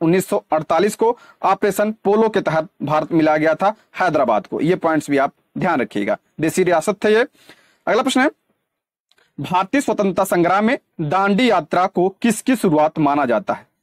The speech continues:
दांडी यात्रा को किसकी शुरुआत माना जाता है? तो इसका राइट आंसर हो जाएगा ऑप्शन थ्री,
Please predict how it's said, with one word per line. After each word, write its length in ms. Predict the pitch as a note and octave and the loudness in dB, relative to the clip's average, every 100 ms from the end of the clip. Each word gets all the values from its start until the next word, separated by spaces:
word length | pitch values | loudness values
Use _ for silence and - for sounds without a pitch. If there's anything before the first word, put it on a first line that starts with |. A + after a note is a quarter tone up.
| _ - | _ -6
दांडी 520 | C#3+ F3+ G3 G3 B3 | -2 0 2 2 2
यात्रा 340 | G3+ E3+ G3+ F#3+ | 2 0 -2 0
को 180 | F#3 G3+ | 0 -2
किसकी 360 | E3+ - G#3+ | -2 -2 -4
शुरुआत 380 | - E3 F3+ F#3 | 0 2 2 2
माना 200 | F3+ F#3+ | 0 2
जाता 240 | F#3+ F#3+ | 0 0
है? 140 | F#3 A3+ | 0 -2
तो 360 | - _ _ | -4 _ _
इसका 200 | D#3+ - | -4 0
राइट 240 | D#3 D#3+ F3+ | 0 2 0
आंसर 180 | F3 E3+ | 0 0
हो 60 | |
जाएगा 260 | D#3+ D#3 - - | 2 0 -2 -2
ऑप्शन 360 | D3 - C#3+ C3+ | -2 0 -4 -2
थ्री, 280 | D#3 F#3 | -2 -2